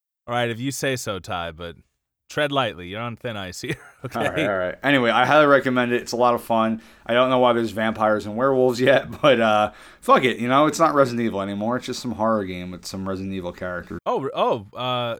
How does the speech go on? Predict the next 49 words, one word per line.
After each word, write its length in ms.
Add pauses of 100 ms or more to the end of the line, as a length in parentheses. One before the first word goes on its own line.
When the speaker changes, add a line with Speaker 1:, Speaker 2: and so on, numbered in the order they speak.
Speaker 1:
are 120
there 240
dragons 580
and 80
werewolves 400
yet? 220
Because 320
that 120
was 140
an 220 (120)
awesome 460
Speaker 2:
<laughs> 0
Speaker 1:
book. 160 (240)
Speaker 2:
There 200
is 260
kind 260
of 80
a 40
Speaker 1:
Christ. 80
Speaker 2:
dragon, 500
so. 600
<laughs> 220
Speaker 1:
Oh, 240
God. 440 (720)
I'm 120
not, 160
I'm 100
not 160
ready 160
for 140
that. 280
Oh, 160
uh, 300
last, 380
last 240
plug 240
I 40
wanna 200
put 200
in, 220
since 300
we're 280
on, 360 (100)
uh, 160
bullshit 440
games 280
we're 120
into 400
and 260